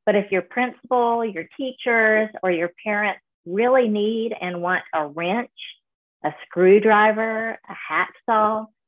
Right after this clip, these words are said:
having a hammer, no matter how wonderful, is simply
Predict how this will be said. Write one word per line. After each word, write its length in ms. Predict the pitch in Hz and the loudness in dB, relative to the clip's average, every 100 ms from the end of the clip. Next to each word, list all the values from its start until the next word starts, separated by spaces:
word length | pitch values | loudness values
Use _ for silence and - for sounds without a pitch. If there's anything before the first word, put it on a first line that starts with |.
| _ _ _ | _ _ _
having 320 | 240 294 233 | 0 0 -2
a 80 | 165 | -4
hammer, 420 | 196 208 220 220 | -4 -4 -2 -2
no 180 | 196 180 | -2 -2
matter 260 | 185 180 | 0 0
how 260 | 170 190 180 | 0 -2 -2
wonderful, 760 | 165 165 185 208 214 214 226 - _ _ 175 | -2 -4 -4 -4 -2 -2 -4 -12 _ _ -12
is 100 | 170 _ | -12 _
simply 480 | 226 220 214 214 226 | -10 -6 -4 -4 -4